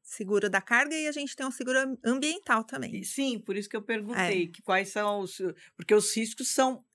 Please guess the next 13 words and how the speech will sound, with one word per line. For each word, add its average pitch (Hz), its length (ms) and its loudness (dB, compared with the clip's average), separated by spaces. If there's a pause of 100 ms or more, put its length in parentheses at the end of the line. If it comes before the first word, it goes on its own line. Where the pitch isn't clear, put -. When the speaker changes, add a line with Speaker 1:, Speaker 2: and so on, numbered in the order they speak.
(720)
Speaker 2:
mil 190 360 -2
vezes 202 240 8
maiores, 208 760 4
em 196 100 -2
to-, 190 300 0
tanto 208 260 4
ambiental 180 640 4
Speaker 1:
Isso. 175 80 -4
Speaker 2:
como 165 380 -2 (340)
da 170 200 6
carga, 185 480 6
e 175 260 6
enfim, 208 360 -2